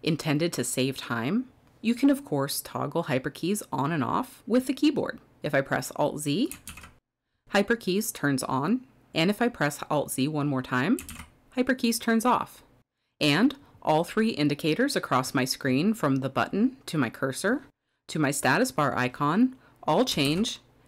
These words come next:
in unison. So it's easy to know whenever hyperkeys are on or off. In addition, if you're an info bar user,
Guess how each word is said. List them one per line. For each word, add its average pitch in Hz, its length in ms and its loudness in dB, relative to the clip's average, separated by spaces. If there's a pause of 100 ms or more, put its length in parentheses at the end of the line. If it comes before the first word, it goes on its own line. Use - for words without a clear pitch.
in 214 180 6
unison. - 520 4 (480)
So - 160 0
it's 170 140 2
easy 190 300 2
to - 120 -2
know 160 180 4
whenever 147 340 2
hyperkeys 156 720 -2 (120)
are 190 140 2
on 143 180 4
or 160 120 4
off. - 340 -2 (540)
In 170 160 4
addition, 202 480 2 (340)
if 180 160 0
you're 170 100 4
an 156 100 2
info 190 280 4
bar 160 220 4
user, 135 480 2